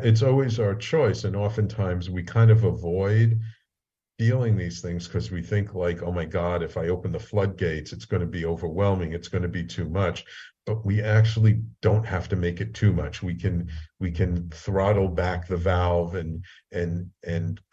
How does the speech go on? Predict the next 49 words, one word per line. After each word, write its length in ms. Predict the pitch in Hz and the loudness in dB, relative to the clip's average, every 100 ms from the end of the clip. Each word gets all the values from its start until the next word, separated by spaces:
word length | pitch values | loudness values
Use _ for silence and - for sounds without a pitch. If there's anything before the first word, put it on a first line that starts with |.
| _ | _
experience 840 | 98 - - - 101 98 95 87 | -8 -8 -6 0 2 2 0 -2
it 140 | 92 85 | -4 -2
and 180 | 80 - | -4 -8
process 680 | - 95 92 - 95 - | -8 -4 -2 0 0 -2
what 240 | 95 104 107 | -2 -2 0
we're 180 | 95 | -2
able 320 | 87 90 87 87 | -2 -4 -4 -4
to 240 | 101 87 | -4 -2
in 80 | 82 | -2
the 60 | |
moment. 460 | 80 78 78 73 76 | -4 -6 -6 -6 -6
And 160 | 82 82 | -6 -4
that's 260 | 85 85 - - - - | -4 -6 -16 -20 -20 -2
kind 160 | 110 | 0
of 80 | 110 | 0
part 200 | - 95 | 0 0
of 60 | 95 | 2
the 80 | |
work 280 | 90 90 87 | 2 0 0
that 140 | 87 92 | 0 2
I 140 | 117 | 4
do 220 | 107 90 | 4 2
when 120 | 85 | -2
I 80 | 82 | -6
work 340 | 85 101 107 110 | -4 0 0 -2
with 200 | 92 90 | -6 -4
people. 420 | 90 85 85 80 | -8 -4 -4 -4
It's 240 | 78 - | -8 -6
like, 300 | 87 82 80 - - - _ - | -4 -4 -6 -16 -20 -20 _ 4
"Okay, 460 | 110 110 90 87 | 6 6 4 2
let's 300 | 104 101 110 | 2 2 2
go 300 | - 120 117 | 2 2 4
as 100 | 110 | 2
far 720 | 113 - 98 95 101 104 101 - | -2 -8 -6 -4 0 0 -2 -4
as 280 | 92 87 87 | -4 -4 -4
we 180 | 92 | -6
can 340 | 92 95 87 82 | -4 -4 -4 -4
go, 340 | - 104 90 95 | 0 2 2 2
but 380 | 85 90 - 95 | -2 -6 -6 -6
not 500 | 90 92 92 92 - | -4 -2 -2 -4 -4
to 180 | 107 82 | -2 -2
a 180 | - | -6
point 240 | - 95 95 | -6 -6 -4
where 180 | 85 80 | -4 -6
it's 140 | - | -4
overwhelming 720 | 113 90 85 82 82 82 82 | -2 -2 -2 -4 -4 -4 -6
your 140 | 78 76 | -8 -6
nervous 480 | 82 82 80 73 | -6 -6 -8 -12
system." 440 | - - - - | -12 -14 -16 -18